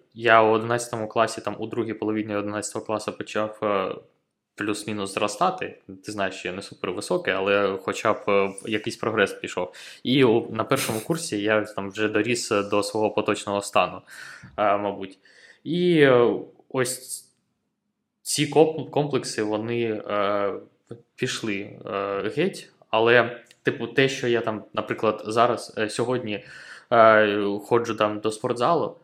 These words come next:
е, це все відгукується, е, від тих комплексів сто відсотків, тому що я там хотів бути більше, хотів бути там більш накачаний і так далі. І це результат, е,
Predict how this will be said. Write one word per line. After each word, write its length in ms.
е, 260
це 520
все 380
відгукується, 1160
е, 220
від 240
тих 180
комплексів 500
сто 200
відсотків, 500
тому 200
що 260
я 140
там 180
хотів 340
бути 200
більше, 720
хотів 340
бути 260
там 280
більш 320
накачаний 720
і 200
так 200
далі. 280
І 120
це 340
результат, 600
е, 380